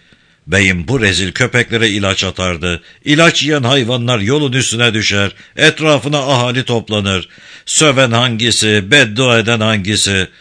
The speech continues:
Bunu birkaç defa dövdüler, yalan mı?" "Dövdüler, kafamı yardılar. Karı milletinin öfkesi pek fena oluyor beyim. Karılar bir gün üstüme yürüdü. Küçük bir köpeğe ilaçlı et atıverdim. Pencereden görmüşler, hiç şüphelenmedim.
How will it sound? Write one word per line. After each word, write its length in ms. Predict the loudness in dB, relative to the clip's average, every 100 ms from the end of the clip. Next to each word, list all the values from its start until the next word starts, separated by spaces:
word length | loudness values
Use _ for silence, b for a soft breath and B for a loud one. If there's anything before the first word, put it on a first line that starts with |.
| b b
Bunu 260 | 2 2 4
birkaç 420 | 2 2 0 2
defa 360 | 0 2 0 2
dövdüler, 500 | 2 2 0 0 0
yalan 360 | 2 2 2
mı?" 360 | 0 -2 -2 -6 b b b b b b b 0
"Dövdüler, 600 | 2 2 2 6 6 4 0
kafamı 320 | 0 0 2
yardılar. 600 | 2 2 2 0 0 -2 -6 b -2
Karı 260 | 0 2
milletinin 520 | 0 0 0 2 0
öfkesi 460 | 0 0 0 -2 2
pek 200 | 2 2
fena 220 | 2 2
oluyor 400 | 2 2 2 2
beyim. 320 | 2 2 0 -4 B B B B
Karılar 480 | -4 -2 0 -2 0
bir 60 | 0
gün 180 | 0
üstüme 400 | 0 -2 -4 -2
yürüdü. 500 | -2 -2 -2 -2 -4 -4 -6
Küçük 340 | -2 -2 -2
bir 100 | -2
köpeğe 380 | -2 2 2 2
ilaçlı 440 | 2 0 0 0
et 220 | 0 0
atıverdim. 640 | 0 -2 0 0 0 -2 -4 b b -2
Pencereden 640 | 0 0 0 2 2 0
görmüşler, 600 | 2 0 0 -2 -2 -4
hiç 200 | -6 -4
şüphelenmedim. 840 | -4 -2 0 2 2 -2 -2 -4